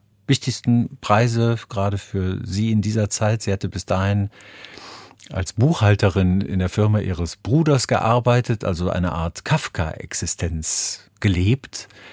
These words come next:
Tagsüber mit Zahlen, äh, operiert und irgendwelche Abrechnungen erledigt. Und, äh, sie hat das mal so geschildert, sie konnte das deshalb ganz gut, weil da hat sie nichts mit nach Hause genommen, weil zu Hause hat sie sich dann hingesetzt und hat geschrieben.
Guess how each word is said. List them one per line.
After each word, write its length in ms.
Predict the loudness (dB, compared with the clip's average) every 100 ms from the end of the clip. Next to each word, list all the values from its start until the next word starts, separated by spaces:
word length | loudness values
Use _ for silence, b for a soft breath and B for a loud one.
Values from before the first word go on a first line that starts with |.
| B B B B B B 0
Tagsüber 500 | 2 2 0 2 2
mit 180 | 2 2
Zahlen, 460 | 2 2 2 2
äh, 320 | 0 -2 -2 -2
operiert 720 | -2 0 0 2 0 0 -2
und 160 | -4
irgendwelche 480 | -2 -4 -4 -4 -4
Abrechnungen 760 | -4 -2 -4 0 0 2 2 0
erledigt. 720 | -2 0 0 0 -4 -6 -10
Und, 380 | -4 -4 -4 -6
äh, 120 | -4
sie 140 | -4
hat 100 | -4
das 140 | -6 -2
mal 160 | -4
so 280 | -2 -4 -4
geschildert, 580 | -4 -4 -4 -4 -4 -6
sie 100 | -6
konnte 320 | -2 0 0
das 180 | -4 -4
deshalb 320 | -4 -4 -4
ganz 240 | -2 -4
gut, 220 | -4 -6 -4
weil 300 | -2 -2 -2
da 140 | -4
hat 100 | -4
sie 100 | -2
nichts 300 | -2 -2 -6
mit 100 | -4
nach 140 | -4
Hause 280 | -2 -2 0
genommen, 360 | 0 0 0 0
weil 340 | 2 2 2
zu 380 | 0 -4 -4 0
Hause 480 | 2 2 0 -2 -4
hat 140 | -6
sie 80 | -6
sich 180 | -4 -4
dann 160 | -2 0
hingesetzt 680 | 0 0 -2 -6 -8 -6
und 120 | -6 -4
hat 200 | -6 -4
geschrieben. 680 | -4 -4 -4 -6 -6 -12